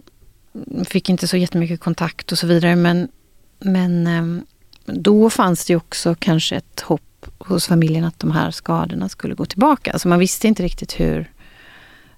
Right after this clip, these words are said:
eh, hu-, hur det skulle se ut. Och sen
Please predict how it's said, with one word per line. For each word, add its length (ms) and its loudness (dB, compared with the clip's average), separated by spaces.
eh, 100 -8
hu-, 280 -10
hur 160 2
det 60 -2
skulle 260 -2
se 140 2
ut. 220 2
Och 60 2
sen 400 4